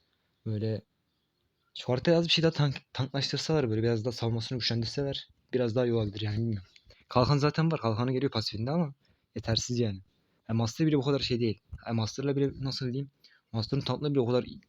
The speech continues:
daha, nasıl diyeyim, daha iyi yani, öyle söyleyeyim. Anlatamadım. Neyse arkadaşlar, umarım güzel bir video çıkmıştır yani buradan.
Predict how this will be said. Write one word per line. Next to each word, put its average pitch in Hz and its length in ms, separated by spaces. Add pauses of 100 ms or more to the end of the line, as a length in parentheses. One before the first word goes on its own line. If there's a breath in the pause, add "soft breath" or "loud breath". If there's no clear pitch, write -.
(300)
daha, 120 240
nasıl 127 220
diyeyim, 127 200
daha 117 180
iyi 113 120
yani, 101 220
öyle 117 100
söyleyeyim. 98 340 (520 soft breath)
Anlatamadım. 110 480 (400)
Neyse 131 220
arkadaşlar, 110 460 (240)
umarım 139 300 (340)
güzel 120 280
bir 120 80
video 120 200 (360)
çıkmıştır - 440
yani 101 200
buradan. 110 280